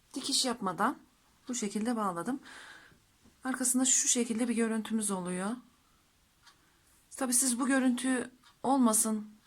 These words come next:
istiyorsanız kelebeğimizi dikebilirsiniz. Ama ben dikiş işlemi uygulamadan direkt bağlamayla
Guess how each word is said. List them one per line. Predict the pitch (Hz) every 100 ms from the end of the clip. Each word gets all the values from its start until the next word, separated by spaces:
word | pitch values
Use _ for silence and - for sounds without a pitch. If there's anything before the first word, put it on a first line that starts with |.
| -
istiyorsanız | 240 - 262 214 196 196 208 262 - - - - - - - _ _ _ _ - _ -
kelebeğimizi | 277 240 208 202 208 240 294 - - _ _ _ _ _
dikebilirsiniz. | 254 247 233 160 156 156 - 208 277 - - - -
Ama | 311 294
ben | 294 285
dikiş | 277 262 262
işlemi | 247 - 254 240
uygulamadan | 247 262 254 254 214 190 240 254 -
direkt | 247 233
bağlamayla | 240 233 226 208 170 180 240